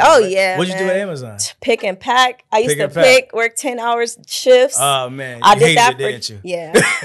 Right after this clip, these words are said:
Speaker 2: <laughs>
Speaker 1: Yes, man. But, you know, and then I also work for their customer service. So I seen now, I done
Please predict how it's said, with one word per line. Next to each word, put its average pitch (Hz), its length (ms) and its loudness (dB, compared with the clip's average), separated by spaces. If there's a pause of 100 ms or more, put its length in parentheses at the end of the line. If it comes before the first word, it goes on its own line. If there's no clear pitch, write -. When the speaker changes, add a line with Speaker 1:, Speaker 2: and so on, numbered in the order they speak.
(300)
Speaker 2:
<laughs> 247 60 -4
Speaker 1:
Yes, 240 520 6
man. 240 380 -2
But, 226 280 2
you 262 140 -2
know, 277 200 4 (100)
and 240 140 2
then 254 100 0
I 269 100 4
also 247 300 2
work 226 160 -4
for 240 100 -8
their 214 120 -6
customer 220 440 -10
service. 208 360 -8
So 196 120 -8
I 196 140 -2
seen 220 460 -8
now, 202 360 0 (280)
I 202 80 2
done 185 400 0